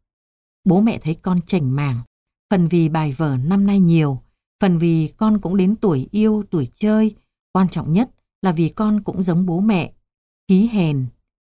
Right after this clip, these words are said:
biết đàn địch rằng hay thì thật là hay, nhưng mà ngậm đắng nuốt cay dễ dàng. Không việc gì mà đuổi mồi bắt bóng thành nghiệp dĩ một đời. Nên mày tập hay không tập, kệ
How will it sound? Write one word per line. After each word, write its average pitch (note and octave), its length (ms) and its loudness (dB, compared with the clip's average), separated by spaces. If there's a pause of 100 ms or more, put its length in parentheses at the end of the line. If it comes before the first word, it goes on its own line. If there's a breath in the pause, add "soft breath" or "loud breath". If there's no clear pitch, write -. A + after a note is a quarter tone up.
(200)
biết B3+ 240 0
đàn D3 320 -2
địch D#3 240 -4
rằng D3+ 300 -2 (520)
hay G3+ 300 2 (200)
thì F3+ 240 2
thật E3+ 240 -4 (240)
là D#3+ 160 -2
hay, G3+ 380 -2 (360)
nhưng F3 280 4
mà C3 380 -4
ngậm E3 260 -4
đắng E3 380 -2
nuốt D4 240 -4
cay G#3 220 -2
dễ F3+ 200 -4
dàng. D#3+ 340 0 (560)
Không C#4+ 120 2
việc G#3+ 140 4
gì D#3+ 460 0
mà D#3 220 -2
đuổi D#3 260 0
mồi C#3+ 420 0
bắt - 180 -8
bóng F3+ 360 -2
thành C#3+ 300 -2
nghiệp D3+ 240 0
dĩ F#3 320 -4
một G3 200 -2
đời. D3 380 -2 (640)
Nên F3+ 220 4
mày C3+ 340 -4 (160)
tập E3 180 -4 (180)
hay F#3 120 0
không F3+ 200 -2
tập, D#3 240 -6 (300)
kệ F3 160 0